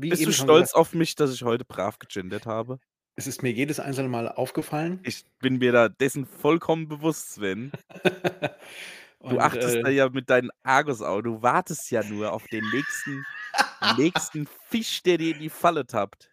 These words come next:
Speaker 1: <laughs> Weil's einfach so schön ist, dass ich, dich immer darauf aufmerksam zu machen.
Speaker 2: Und, und
Speaker 1: Und
Speaker 2: weil
Speaker 1: nach
Speaker 2: ja
Speaker 1: dem
Speaker 2: auch so
Speaker 1: zweiten oder dritten Mal regt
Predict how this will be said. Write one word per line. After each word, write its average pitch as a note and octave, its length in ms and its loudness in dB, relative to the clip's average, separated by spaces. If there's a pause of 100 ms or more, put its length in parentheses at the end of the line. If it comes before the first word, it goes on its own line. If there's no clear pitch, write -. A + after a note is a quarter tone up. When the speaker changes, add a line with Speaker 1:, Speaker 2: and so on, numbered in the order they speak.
(100)
Speaker 1:
<laughs> - 920 -2
Weil's C3 180 0
einfach B2 380 0
so D#3 280 2
schön C#3+ 460 0
ist, - 260 -8
dass C3 160 -2
ich, C#3+ 120 -16
dich C#3 240 -8
immer B2+ 160 -6
darauf C3+ 320 0
aufmerksam C3+ 560 -4
zu - 140 -6
machen. A#2 380 -4 (120)
Speaker 2:
Und, - 140 -6
und D3 100 0
Speaker 1:
Und - 0 -
Speaker 2:
weil A2+ 140 2
Speaker 1:
nach C#3 40 -4
Speaker 2:
ja G#2+ 60 0
Speaker 1:
dem G#2+ 80 -2
Speaker 2:
auch - 20 -8
so A2 140 -10
Speaker 1:
zweiten E3+ 280 6
oder D#3 180 0
dritten C#3 360 -6
Mal C#3 280 2 (120)
regt D3 220 -6